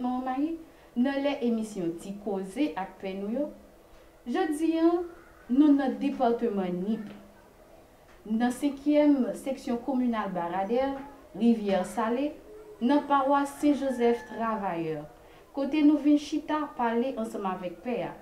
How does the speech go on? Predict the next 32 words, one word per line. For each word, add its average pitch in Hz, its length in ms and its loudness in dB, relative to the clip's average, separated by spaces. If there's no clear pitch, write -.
Émission 330 380 6
nous, 330 140 10
on 330 120 6
te 339 60 2
gen 220 300 0
deux 254 240 0
parties. 233 580 -2
Première 233 240 2
partie, 233 500 0
hein, 302 160 -2
nous 339 100 0
te 370 220 -2
connaît 302 400 6
la 262 200 4
vie 233 160 -2
Père, 233 300 -2
connaît 339 280 6
qui 311 140 4
est 247 220 0
Père 202 360 -4
et 190 120 -8
puis 220 80 -8
bien. 165 240 -8
Qu'on 302 160 4
y 294 100 6
a 277 140 2
nous 269 80 -2
arrivé 240 280 2
dans 220 120 -2
deuxième 208 600 -2
partie, 196 460 -8
hein. 165 60 -8